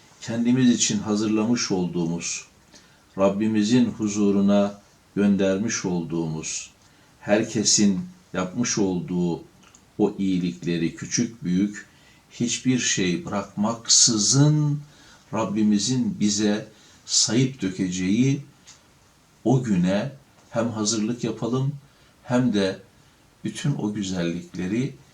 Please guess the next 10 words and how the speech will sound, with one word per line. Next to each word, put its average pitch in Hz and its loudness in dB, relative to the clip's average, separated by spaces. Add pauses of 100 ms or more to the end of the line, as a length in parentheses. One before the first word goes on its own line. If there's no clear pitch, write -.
(240)
hayır 139 6
namına 90 0
bulabilmek 95 -4
ümidiyle 90 -2 (340)
hayırlı 110 -2
insanlar 90 0
olarak 85 -6
yaşamaya 87 -4 (460)
devam 85 -2
edelim. 71 -10